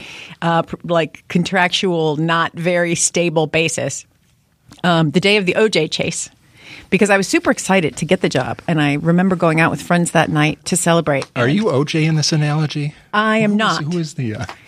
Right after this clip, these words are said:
Speaker 1: It was during the N B A Finals, and all of the bars were showing either the O J chase or the N B A fi-, Finals with a little picture-in-picture of the O J <laughs> chase. So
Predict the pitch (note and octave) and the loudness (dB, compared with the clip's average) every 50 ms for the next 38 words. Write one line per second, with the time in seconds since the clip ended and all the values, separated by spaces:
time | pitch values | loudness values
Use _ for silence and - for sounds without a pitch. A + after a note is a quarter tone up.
0 | - - - A#3+ B3+ A#3 F#3+ C4+ C#4+ D4 D#4 E4 D4+ - B3 C4 C#4 D4 D4 D#4+ | -6 -2 2 2 2 2 2 2 2 2 2 0 0 0 2 2 2 2 0 -2
1 | D4+ - A#3+ G#3+ G#3 G#3 G#3 - - G#3 G3 F#3+ - - F#3+ G3+ A3 A#3+ C4+ C4+ | 0 0 -2 0 0 -2 -4 -4 -4 -4 -4 -4 -4 -2 0 0 2 2 2 2
2 | C4 C4 G3 A3+ A#3 A3+ G#3+ G3+ - F#3 F3+ - - G3+ G3 F#3 F3+ F3 E3+ - | 0 0 0 2 2 2 0 0 -2 -4 -2 0 0 2 2 2 0 -2 -6 -10
3 | - - _ _ - B3+ C4+ C4+ C4 A#3+ G3+ G#3+ A3+ A#3+ A3+ F#3+ F#3+ F3+ - - | -16 -20 _ _ -2 0 2 2 2 2 2 2 2 2 2 0 -2 -2 0 0
4 | F3 E3+ E3+ - - - G#3 G#3 G#3 G#3 F#3+ G#3 G3+ G3+ F#3+ F#3+ F3+ - - - | 0 0 -2 -4 -4 -2 0 2 2 2 2 0 0 2 2 0 0 0 -2 -6
5 | - - - G3 F#3+ F#3+ F#3 F3+ - F3 F3 E3+ - F3 E3 E3+ F3+ F3+ E3+ E3 | -8 -4 -2 0 2 2 0 0 -2 -4 -4 -4 -2 -2 -2 -2 0 -2 -2 -4
6 | - - G3 F#3 - G3+ F#3 F3 F3 - F#3 - - D3+ D3 D3+ D3 D#3 D3+ - | -2 -2 -2 0 2 2 2 4 4 2 0 0 2 2 0 2 2 0 -2 -4
7 | - _ - F3 E3+ - D3+ C#3 C3+ - - - - - - - G#4+ G#4+ - - | -6 _ -2 0 0 2 0 0 0 -2 0 0 0 -2 0 0 -2 -2 0 0
8 | - - - - - - - - G#3+ G3 F3+ E3+ | -2 -2 -2 -2 -6 -8 -4 0 0 2 2 0